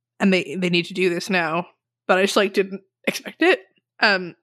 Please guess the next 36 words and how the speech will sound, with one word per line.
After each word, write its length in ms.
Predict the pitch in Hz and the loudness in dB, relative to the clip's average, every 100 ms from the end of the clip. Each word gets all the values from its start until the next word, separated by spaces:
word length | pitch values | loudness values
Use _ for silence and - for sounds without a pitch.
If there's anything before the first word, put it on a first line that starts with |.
| - | -10
<clears throat> 520 | 233 208 _ _ - | -10 -10 _ _ -8
so 120 | - | 0
that 100 | 202 | 2
was 120 | 190 202 | 2 2
really 160 | 196 | 0
exciting. 480 | 180 - 165 196 320 - - _ - | 0 0 0 0 -2 -8 -20 _ -2
Um, 580 | 208 190 180 175 185 196 _ _ | 0 2 0 -4 -8 -12 _ _
and 140 | 226 208 | 2 6
I 80 | 214 | 6
was 140 | 208 | 4
really 420 | 247 247 240 202 _ _ _ _ | 2 2 2 0 _ _ _ _
impressed 840 | 226 196 - 180 165 220 - - - _ | 0 0 -2 -2 0 -2 -6 -14 -16 _
that 240 | 208 180 | -2 -2
Rose 520 | 208 170 180 190 - - _ _ | -2 0 0 0 -6 -16 _ _
realizes 500 | 190 175 170 175 190 | 0 0 0 -2 -2
what 160 | 185 185 | -2 0
Blake 260 | 160 170 175 | -2 -4 -6
wants 280 | 160 165 | -6 -4
to 60 | 185 | -4
do 140 | 180 170 | -4 -4
before 320 | - 185 180 | -4 -2 0
he 240 | 180 196 | 0 0
even 200 | 196 185 | -2 -4
says 320 | - - 190 | -8 -8 -2
it. 240 | 311 349 - _ - | 0 0 -2 _ -14
And 180 | 202 185 | -8 -4
she's 320 | - 170 - | -4 -4 -6
like, 220 | 160 170 202 - | -6 -6 -10 -10
"He's 200 | - 262 | -4 -2
a 40 | 254 | -2
child," 500 | - 254 269 190 185 _ - - _ _ _ - | -2 0 0 -2 -6 _ 0 0 _ _ _ -2
um, 320 | 208 196 185 185 | 0 2 0 -2
or 100 | 190 | 0
whatever. 500 | 185 175 165 165 175 _ | 2 2 2 2 0 _
But 180 | 196 - | -2 0
then 360 | 156 165 175 | 0 0 -6